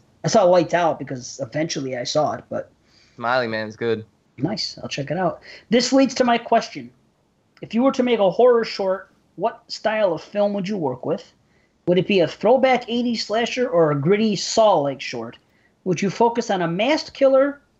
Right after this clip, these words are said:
Speaker 1: or a more supernatural evil? Lots of gore or a more subtle original Halloween take on blood?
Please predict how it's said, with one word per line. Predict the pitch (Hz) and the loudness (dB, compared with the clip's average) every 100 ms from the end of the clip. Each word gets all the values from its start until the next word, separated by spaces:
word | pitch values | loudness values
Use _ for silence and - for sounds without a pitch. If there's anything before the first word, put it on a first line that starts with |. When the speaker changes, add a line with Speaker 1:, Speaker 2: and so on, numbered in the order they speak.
| _ - | _ 0
Speaker 1:
or | 180 | 0
a | 175 | 2
more | 185 220 | 0 -2
supernatural | - - 247 214 180 170 - 220 | -2 -6 -2 0 0 -2 -4 -4
evil? | 285 190 110 117 _ _ _ _ _ - | -2 -4 -4 -10 _ _ _ _ _ 0
Lots | 208 214 | 2 2
of | 214 165 | 0 2
gore | 214 302 381 339 - | 4 6 4 0 -2
or | 208 214 | 2 2
a | |
more | 208 226 226 | 4 2 0
subtle | - 233 233 226 185 | -2 0 2 2 2
original | 185 175 202 196 | 0 -4 -2 -2
Halloween | 196 190 185 185 175 | 0 -2 -2 -4 -6
take | - 170 170 | -6 -4 -2
on | 147 | -2
blood? | 135 113 113 | -2 -4 -6